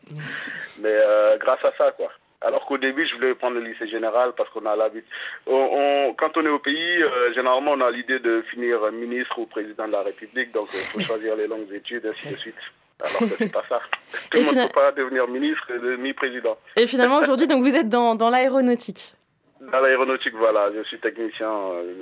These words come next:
Speaker 2: dans, dans les réacteurs, euh, des, des gros porteurs, en fait.
Speaker 1: Très bien. Eh bien, merci, euh,
Speaker 2: Voilà.
Speaker 1: Fodé, pour votre témoignage, euh, euh, très positif, hein, qui, euh, qui
Speaker 2: Oui.
Speaker 1: nous éclaire, euh, un peu sur, voilà, les réalités que, qu'on vit quand on est, euh, un primo-arrivant africain et puis le,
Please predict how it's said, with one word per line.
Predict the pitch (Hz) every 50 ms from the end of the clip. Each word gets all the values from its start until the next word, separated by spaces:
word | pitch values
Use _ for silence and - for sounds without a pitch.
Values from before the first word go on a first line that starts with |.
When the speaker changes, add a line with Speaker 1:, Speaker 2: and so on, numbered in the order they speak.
| 87 90
Speaker 2:
dans, | 104 104 104 101 95 95 - - 104
dans | - 113
les | 110 110
réacteurs, | 104 107 110 110 107 - - - 113 101 98
euh, | 95 92 90 87 87 85 - - _ _ - - _ - - - - -
des, | 95 98 101 98 92 95
des | 95 101
gros | 98 95 107 110
porteurs, | - - 101 - - 110 -
en | 92 80
fait. | - - - - - - - - -
Speaker 1:
Très | - - - 285 277
bien. | 254 254 240 254 302 -
Eh | - 247 226
bien, | 208 247 247
merci, | 254 277 320 - - - -
euh, | 349 349 370
Speaker 2:
Voilà. | 330 285 269 262 269
Speaker 1:
Fodé, | - - 277 277 220 262 269 294
pour | 285 302 254
votre | 226 233 233 233 - 254
témoignage, | 247 254 254 247 247 240 240 226 233 262 247 240
euh, | 226 220 214 202 - - - - - -
euh, | 220 220
très | 220 - - 262 262
positif, | 262 - 277 269 240 269 247 - - 294 311 302 -
hein, | 269 254
qui, | 247 - - 240 240
euh, | 226 214 208 214
qui | - 185
Speaker 2:
Oui. | 196 233
Speaker 1:
nous | 240 226 220
éclaire, | 254 247 247 247 285 285 302 302 285 247 226 - - - - - -
euh, | 226 226 202
un | - 254 262
peu | 247 - 294 311
sur, | 302 - 285
voilà, | 247 247 254 240 226
les | 233 269
réalités | 269 269 294 269 262 262 240 285 294
que, | 285 - 262 240 226
qu'on | 226 - 240 240
vit | 214 226 269 285
quand | 269 240 226 - 226
on | 214 214
est, | 220 233 226
euh, | 208 190 185 180 180 175 180 180 185
un | 185 185
primo-arrivant | - - 208 208 208 202 202 190 196 190
africain | 190 196 220 202 294 311 330
et | 262 208
puis | 202 - 269 269
le, | 233 208